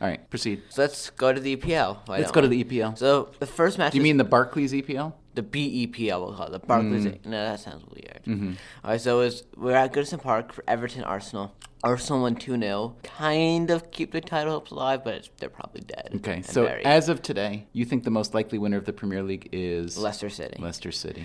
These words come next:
Speaker 2: Arsenal
Speaker 1: And
Speaker 2: is
Speaker 1: how, so what were the, what odds do you think you could have gotten at a British book six months ago, eight months ago for that, for Leicester winning the league?
Speaker 2: At the
Speaker 1: A thousand to one?
Speaker 2: beginning, at least. I think it was either a thousand or five thousand or something.
Speaker 1: Mm-hmm.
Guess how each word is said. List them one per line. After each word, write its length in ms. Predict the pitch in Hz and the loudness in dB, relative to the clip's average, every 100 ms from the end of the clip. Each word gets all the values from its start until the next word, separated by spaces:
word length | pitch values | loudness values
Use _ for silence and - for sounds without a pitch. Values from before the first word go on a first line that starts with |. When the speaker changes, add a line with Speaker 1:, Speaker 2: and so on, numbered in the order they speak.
| - - - | -14 -6 4
Speaker 2:
Arsenal 520 | 139 147 - 151 139 | 6 6 0 0 2
Speaker 1:
And 140 | 131 139 | 4 4
Speaker 2:
is 40 | |
Speaker 1:
how, 480 | 196 233 247 233 - | 6 8 8 6 2
so 100 | - | 0
what 180 | 143 190 | 4 6
were 120 | 196 | 4
the, 100 | 175 | 2
what 240 | - 165 185 | 4 4 6
odds 280 | 139 143 143 | 8 8 6
do 60 | 147 | 0
you 80 | 143 | -2
think 220 | 147 143 | -2 -2
you 40 | |
could 140 | 123 127 | -2 0
have 80 | |
gotten 200 | 120 123 | 2 0
at 80 | 127 | 0
a 40 | 110 | -2
British 260 | 110 117 | -2 -2
book 360 | - 123 127 - - | -2 -2 -2 -8 -6
six 300 | - 131 - | -4 -4 0
months 200 | 123 127 | 0 0
ago, 200 | 120 120 | 2 4
eight 100 | 113 | 4
months 220 | 117 117 | 0 -2
ago 180 | - 117 | -2 -2
for 140 | 120 | -2
that, 340 | 104 113 - - | -2 -2 -4 -8
for 140 | 127 | -4
Leicester 300 | 107 - - | -2 -2 -4
winning 180 | 107 107 | -6 -6
the 100 | 107 | -6
league? 200 | 107 117 - - | -6 -8 -8 -4
Speaker 2:
At 120 | 131 | 2
the 60 | |
Speaker 1:
A 40 | 117 | 6
thousand 220 | 135 135 | 6 6
to 60 | 160 | 4
one? 200 | 170 180 | 2 0
Speaker 2:
beginning, 80 | 170 - | -4 -4
at 220 | - 127 117 | 0 0 0
least. 580 | 117 98 107 - - - - | -4 -6 -8 -16 -18 -18 -14
I 100 | - | -10
think 160 | 113 127 | -6 -4
it 40 | |
was 160 | 117 110 | -6 -8
either 200 | 110 107 | -8 -8
a 60 | 101 | -4
thousand 400 | 123 117 117 85 | 0 0 -2 -10
or 20 | |
five 300 | - 101 110 | -8 -6 -6
thousand 320 | 107 113 110 | -8 -8 -10
or 40 | |
something. 320 | 117 110 120 113 | -10 0 2 2
Speaker 1:
Mm-hmm. 380 | 110 101 98 | 2 -2 -2